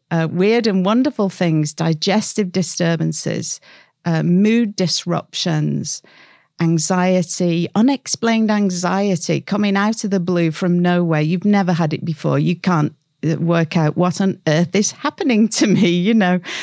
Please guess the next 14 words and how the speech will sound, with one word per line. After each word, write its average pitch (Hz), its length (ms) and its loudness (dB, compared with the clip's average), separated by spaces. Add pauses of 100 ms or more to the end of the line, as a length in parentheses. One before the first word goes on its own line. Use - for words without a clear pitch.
(420)
Um, 190 340 2
so, 220 460 0
so 247 260 2
affecting 254 560 0
all 240 220 2
of 233 100 -2
the 226 80 0
body 190 240 0
systems, - 760 -4
if 175 160 -4
we 185 120 2
think 208 340 0
that 180 160 -2
hormones, 185 920 0